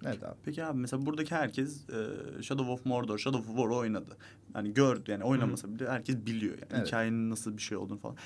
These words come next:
Speaker 2: Şimdi peki abi böyle bir şey mi bekliyoruz şu an? Mesela böyle bir şey olması işine gider mi? Senin, se-, ben, sen oyunları oynadın ve o konuda biraz manidarlığım var abi. Mert, buyur.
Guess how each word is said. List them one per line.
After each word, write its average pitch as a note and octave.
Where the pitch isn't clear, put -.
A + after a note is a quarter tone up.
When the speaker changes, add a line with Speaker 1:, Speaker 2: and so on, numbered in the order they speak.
Speaker 2:
Şimdi G#3
peki G3
abi F#2
böyle F3
bir C3+
şey C3+
mi G#2+
bekliyoruz F#2+
şu -
an? -
Mesela C#3+
böyle E3+
bir C#3+
şey D#3
olması A#2+
işine A#2+
gider G#2
mi? G2+
Senin, C#3
se-, D3+
ben, C#3+
sen A3
oyunları E3
oynadın D3+
ve D#3
o D#3
konuda C#3+
biraz C3+
manidarlığım G#2+
var -
abi. -
Mert, -
buyur. -